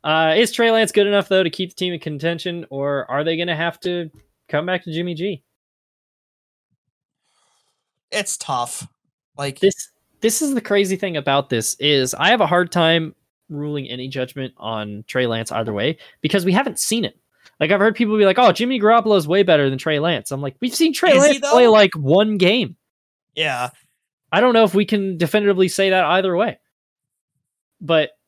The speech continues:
Speaker 1: the forty-niners are in a position where th-, not only did they draft him third overall, they traded up to go get him. You have to start him now.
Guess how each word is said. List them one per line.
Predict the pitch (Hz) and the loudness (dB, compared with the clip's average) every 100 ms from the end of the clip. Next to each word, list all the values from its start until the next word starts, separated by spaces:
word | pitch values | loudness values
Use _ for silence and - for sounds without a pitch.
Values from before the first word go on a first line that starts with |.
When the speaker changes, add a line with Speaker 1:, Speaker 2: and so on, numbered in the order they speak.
| - | -10
Speaker 1:
the | 165 180 156 | -2 0 0
forty-niners | - 220 214 202 208 185 | 0 0 0 0 0 -2
are | |
in | 170 | -4
a | 156 | -4
position | 151 190 180 165 156 | -4 -4 -4 -8 -2
where | 160 | -2
th-, | 151 151 | -2 -4
not | 156 208 | -2 -2
only | 208 185 | -2 -4
did | 165 | -2
they | 147 | -2
draft | 135 151 175 160 | 0 0 -2 -6
him | 123 | -4
third | 143 160 | -2 0
overall, | 147 123 147 147 | -2 0 2 2
they | 127 | 0
traded | - 170 160 120 | -2 -2 -2 -2
up | 147 - | -4 -4
to | 139 | -4
go | 131 117 | -4 -4
get | 127 143 | -6 -8
him. | 117 | -8
You | 127 139 | -8 -4
have | 190 185 | -4 -4
to | 147 | -8
start | - - 185 | -6 -2 -2
him | 107 95 | -4 -12
now. | 92 | -20